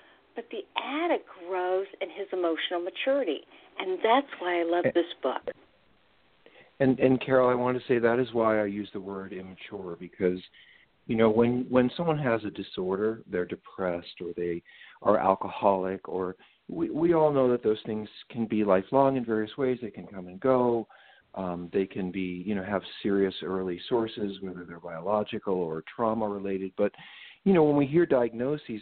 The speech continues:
Speaker 2: we kind of worry. But I like the idea of immaturity, 'cause to me it means that you can grow. And to me it says to a,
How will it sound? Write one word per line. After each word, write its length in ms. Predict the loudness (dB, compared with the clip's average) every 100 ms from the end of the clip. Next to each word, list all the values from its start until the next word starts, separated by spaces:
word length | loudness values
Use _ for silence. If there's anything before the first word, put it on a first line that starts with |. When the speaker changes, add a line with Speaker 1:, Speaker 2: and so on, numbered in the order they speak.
| -8
Speaker 2:
we 100 | -10
kind 280 | -10 -8
of 500 | -4 -2 -2 -4 -4
worry. 440 | -2 -2 -2 -8 -14 _ -20 _ _ _ 2
But 120 | 4
I 100 | 4
like 300 | 2 -2 -4
the 100 | -2
idea 300 | -2 -2 -4
of 80 | -6
immaturity, 540 | -8 -12 -10 -8 -8
'cause 200 | -8 -12
to 100 | -8
me 200 | -4 -2
it 80 | 0
means 200 | 0 -2 -2
that 80 | -2
you 120 | -2
can 220 | -2 -4
grow. 640 | -2 2 2 2 -2 -6 _ _ -20 -20 -4 2
And 220 | 2 2
to 100 | 2
me 240 | 4 6
it 100 | 4 4
says 180 | 2 2 -2
to 240 | -2 2
a, 60 | 2